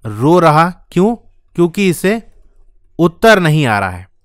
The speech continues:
दूसरा आप ऐसे भी कह सकते हो, अब रो रहा है तो आप क्या कहोगे कि भाई ना रो। तो इसको अगर हम दो हिस्से में बांटें तो एन ए ये अलग हो जाएगा, तो ऐसे लिख सकते हैं ना रो रहा,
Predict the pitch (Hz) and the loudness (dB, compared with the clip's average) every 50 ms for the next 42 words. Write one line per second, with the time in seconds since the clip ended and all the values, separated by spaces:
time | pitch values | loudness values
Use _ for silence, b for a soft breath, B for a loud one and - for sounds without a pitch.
0 | _ _ _ _ _ _ _ _ - 135 151 185 180 - 208 226 226 226 - 190 | _ _ _ _ _ _ _ _ -6 -2 0 0 0 2 2 4 4 4 2 2
1 | 165 151 - 214 202 214 196 196 180 180 185 180 - 196 190 190 185 - - - | 0 0 0 -2 -2 0 0 0 0 -2 -4 -4 -2 0 0 0 -2 -2 -4 -4
2 | 131 131 131 151 175 185 175 170 175 175 180 165 180 165 165 - - 170 165 156 | -2 0 2 4 4 4 4 2 2 2 0 0 0 -2 -2 0 -2 -2 -2 0
3 | 147 143 131 120 110 104 - - 131 127 139 143 120 113 135 147 156 151 151 156 | 0 -2 -2 -2 -6 -8 -8 -6 -4 -2 -2 -2 -2 0 2 2 4 4 2 0
4 | 151 151 _ _ _ _ _ _ _ _ _ _ - 165 165 165 - - 233 220 | -2 -6 _ _ _ _ _ _ _ _ _ _ 0 2 2 0 2 2 2 2
5 | 208 196 196 208 208 185 147 131 170 190 190 190 185 - _ _ _ _ - 135 | 4 4 2 0 0 -2 0 2 2 2 2 2 0 -4 _ _ _ _ -8 -8
6 | 143 - - 185 180 160 135 143 156 156 - 143 131 151 190 - _ _ _ _ | -6 -4 -2 -2 0 2 2 2 2 2 0 -4 -6 -6 -8 -12 _ _ _ _
7 | - 160 - - - 147 160 175 180 185 190 196 190 175 127 120 127 147 156 147 | -4 -4 -4 -4 -4 -2 0 0 2 2 2 2 2 2 2 2 2 0 0 0
8 | 160 165 156 165 156 156 151 175 185 - _ _ _ _ _ _ _ - 196 202 | 0 0 2 0 0 0 -2 -4 -6 -8 _ _ _ _ _ _ _ 2 2 2
9 | 202 - - 143 143 147 - 175 175 170 - - 165 143 - 165 147 123 120 117 | 2 2 0 -2 -2 -2 -2 -2 -2 -2 -2 -4 -6 -4 -4 -4 -4 -4 -2 0
10 | 127 135 151 175 208 202 156 _ _ _ _ _ _ _ _ _ _ _ _ _ | 0 2 2 0 -2 -4 -8 _ _ _ _ _ _ _ _ _ _ _ _ _
11 | _ _ _ _ _ 113 110 110 139 160 160 147 113 98 98 | _ _ _ _ _ -12 -6 -2 2 2 2 2 0 -2 -6